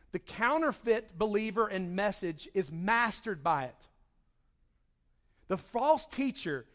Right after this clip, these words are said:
and this world is gonna come to you and they're gonna promise to you, "Do whatever you want, do it your way, do it how you want, where you want,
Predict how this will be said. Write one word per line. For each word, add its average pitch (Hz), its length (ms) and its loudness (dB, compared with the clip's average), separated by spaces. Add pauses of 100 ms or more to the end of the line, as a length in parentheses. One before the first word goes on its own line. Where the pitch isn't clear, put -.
(160)
and 226 200 2
this 262 160 -4
world 202 540 0 (160)
is 208 160 2
gonna 240 200 2
come 254 340 0
to 185 80 -4
you 156 280 -6
and 202 140 -2
they're 226 80 2
gonna 233 160 2
promise 262 600 2
to 196 100 -8
you, 151 280 -8 (320)
"Do 226 200 -2
whatever 202 340 4
you 339 200 2
want, 185 380 -2 (160)
do 220 220 -2
it 214 120 0
your 254 340 8
way, 156 420 0 (220)
do 220 180 0
it 190 140 -2
how 254 300 4
you 269 180 2
want, 180 340 0 (120)
where 247 300 4
you 262 200 2
want, 180 360 0